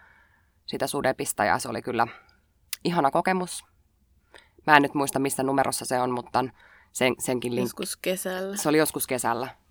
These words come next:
Speaker 1: mutta
Speaker 2: Mm.
Speaker 1: sekin on kyllä luettavissa sieltä.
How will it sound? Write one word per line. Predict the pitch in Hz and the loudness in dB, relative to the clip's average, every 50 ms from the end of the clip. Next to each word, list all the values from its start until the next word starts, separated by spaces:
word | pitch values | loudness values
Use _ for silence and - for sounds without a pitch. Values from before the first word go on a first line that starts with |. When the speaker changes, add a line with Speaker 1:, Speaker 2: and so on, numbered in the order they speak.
| _ | _
Speaker 1:
mutta | - - - - - 123 - - _ _ _ | -14 -14 -12 -8 -8 -8 -8 -10 _ _ _
Speaker 2:
Mm. | - 202 202 202 196 190 190 196 - | -6 -4 -2 -2 -2 -2 -4 -6 -8
Speaker 1:
sekin | - 135 - 135 127 | -8 -4 0 0 0
on | 131 | 0
kyllä | 127 135 127 - - _ _ | 2 2 2 0 0 _ _
luettavissa | - 135 123 123 127 - - - - 151 - - | -4 -2 0 -2 -2 -4 -6 -4 -4 -4 -4 -4
sieltä. | - - 95 110 - - | -4 -4 -4 -6 -6 -10